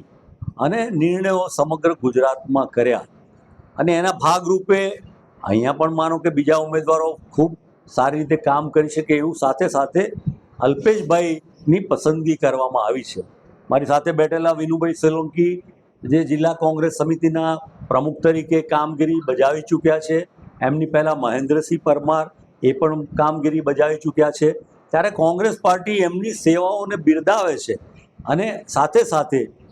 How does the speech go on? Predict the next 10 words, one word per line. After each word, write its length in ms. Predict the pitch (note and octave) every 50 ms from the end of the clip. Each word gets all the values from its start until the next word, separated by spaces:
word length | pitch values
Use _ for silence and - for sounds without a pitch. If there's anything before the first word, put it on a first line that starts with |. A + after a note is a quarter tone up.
| - -
નવા 360 | B2+ C3 C#3 D3+ F3+ A3+ A#3+
પ્રમુખ 360 | A#3 - F#3 F#3 F#3+ G3 E3+ D#3+
જે 80 | F#3
અમારા 420 | F3 D#3 D#3 E3+ F3+ F#3+ F#3 F#3 -
સૌના 340 | - E3+ F3+ G#3 G#3 G3+ G3
માટે 220 | F3+ F3 D#3+ E3+
પ્રમુખ 380 | E3 - - C#3 C#3 C#3+ C3+ -
છે 120 | - C#3+
અલ્પેશભાઈ 580 | C#3 B2 A#2 A2+ - C#3 C3 A#2 G#2+ A#2+ A#2+ A#2
પડિયાર 440 | - - G2+ G#2 A2 A#2+ A2 F#2